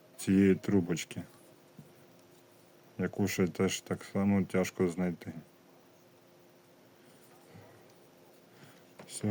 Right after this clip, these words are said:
контакти у нас стоять. Зараз ми пор-, попрацюємо трошечки щіточкою, щоб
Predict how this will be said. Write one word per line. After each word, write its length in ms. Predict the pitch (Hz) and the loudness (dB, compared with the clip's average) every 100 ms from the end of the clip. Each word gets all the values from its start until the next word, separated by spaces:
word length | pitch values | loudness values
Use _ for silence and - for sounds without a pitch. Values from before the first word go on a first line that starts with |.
| 101 - | -2 0
контакти 600 | 95 110 101 - 92 80 - - | 0 2 0 0 -8 -8 -12 -6
у 40 | |
нас 360 | 92 90 - - - - | -4 -4 -6 -14 -20 -20
стоять. 720 | - - 95 110 131 - - - - - - - - | -16 -6 -2 0 -2 -4 -8 -10 -14 -14 -12 -12 0
Зараз 400 | 95 92 87 - | 4 4 2 -2
ми 240 | 92 90 - - - - - | -2 -2 -6 -14 -20 -20 -8
пор-, 220 | 98 92 | 0 0
попрацюємо 720 | 92 95 - 101 - - 92 | 0 -2 0 0 0 -2 2
трошечки 680 | 90 - 92 87 - - - | 2 2 -2 -4 -6 -8 -8
щіточкою, 720 | - - 82 - 80 - 87 | -8 -6 -6 -8 -10 -8 -10
щоб 240 | 80 - | -8 -10